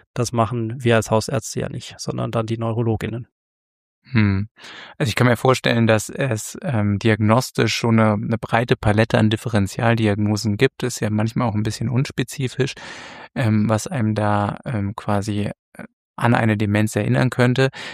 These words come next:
Speaker 2: Aber vielleicht kannst du so die wichtigsten Differentialdiagnosen hier noch mal zusammenfassen. Welche wären denn das?
Speaker 1: Ja, also sehr vollständig steht's im Deximed-Artikel, da kann man ganz gut,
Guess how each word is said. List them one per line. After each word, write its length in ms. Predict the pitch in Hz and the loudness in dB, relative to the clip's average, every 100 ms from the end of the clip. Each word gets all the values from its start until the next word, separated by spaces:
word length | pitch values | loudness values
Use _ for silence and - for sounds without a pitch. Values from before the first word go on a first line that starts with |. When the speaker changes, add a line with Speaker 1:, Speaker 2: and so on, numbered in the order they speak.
| - | -8
Speaker 2:
Aber 240 | 131 107 | 0 2
vielleicht 360 | 107 - 117 123 | 2 2 2 2
kannst 260 | 127 123 - | 0 0 -2
du 140 | 123 | -2
so 40 | |
die 140 | 117 110 | 0 -2
wichtigsten 720 | 123 - 127 117 - - 107 | -4 -2 -4 -4 -4 -2 0
Differentialdiagnosen 1200 | 107 - 113 107 - 110 107 107 104 107 101 107 | -2 -2 -2 -2 0 2 2 2 2 0 0 0
hier 200 | 95 101 | 2 2
noch 200 | 98 98 | 2 0
mal 280 | 107 101 101 | -2 0 -2
zusammenfassen. 840 | - 113 104 107 117 - - 123 | -2 -2 0 -2 -2 -4 -2 -2
Welche 260 | - 117 117 | -2 -2 0
wären 300 | 113 107 98 | 2 2 0
denn 160 | 135 | -2
das? 500 | 143 - 156 - - - _ _ _ _ _ - - _ _ | -4 -6 -8 -12 -14 -20 _ _ _ _ _ -20 -20 _ _
Speaker 1:
Ja, 120 | 107 | 6
also 160 | 110 110 | 6 6
sehr 180 | 110 123 | 6 6
vollständig 480 | - 151 156 139 | 6 6 4 4
steht's 280 | - 143 - | 2 2 2
im 100 | 143 | 2
Deximed-Artikel, 800 | 127 - 170 156 151 - 151 156 | 2 2 -2 0 0 -2 0 2
da 80 | 139 | 2
kann 160 | - 135 | 0 0
man 120 | 131 | 0
ganz 200 | 131 - | -2 -2
gut, 180 | 139 | -4